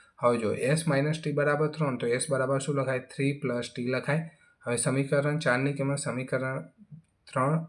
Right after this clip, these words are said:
અથવા બે, સોરી, ત્રણમાં મૂકવાની, બરાબર? ટુ into three plus t plus three t બરાબર થર્ટી સિક્સ. સિક્સ પ્લસ ટુ ટી પ્લસ થ્રી ટી બરાબર છત્રીસ. હવે પાંચ ટી બરાબર શું લખાય? ત્રીસ. ત્રીસ એટલે શું થઈ જાય? ટી બરાબર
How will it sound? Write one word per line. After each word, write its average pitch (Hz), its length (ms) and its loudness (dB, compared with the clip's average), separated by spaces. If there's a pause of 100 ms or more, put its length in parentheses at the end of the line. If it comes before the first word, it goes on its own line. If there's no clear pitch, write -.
અથવા 131 320 -2
બે, 117 300 -6 (400)
સોરી, 110 220 2
ત્રણમાં 131 500 0
મૂકવાની, 104 360 -4
બરાબર? 170 320 2 (560)
ટુ 170 60 6
into 156 380 8
three 147 300 -4
plus 160 260 2
t 160 180 0 (340)
plus 135 220 0 (160)
three 139 200 0
t 151 120 0
બરાબર 123 440 0
થર્ટી 113 560 -4
સિક્સ. 85 420 -8 (300)
સિક્સ 160 460 2
પ્લસ 135 360 2
ટુ 139 160 -2
ટી 147 140 0
પ્લસ 123 340 -2 (140)
થ્રી 139 160 -2
ટી 135 160 -2
બરાબર 113 420 -2
છત્રીસ. - 580 -8 (400)
હવે 117 200 -6
પાંચ 127 300 2
ટી 139 120 0
બરાબર 135 360 2
શું 135 180 -4
લખાય? 123 240 -2
ત્રીસ. - 400 -8 (440)
ત્રીસ 131 240 -4
એટલે 131 220 0
શું 147 180 -4
થઈ 131 160 -2
જાય? 123 160 -2
ટી 135 300 -6
બરાબર 123 760 0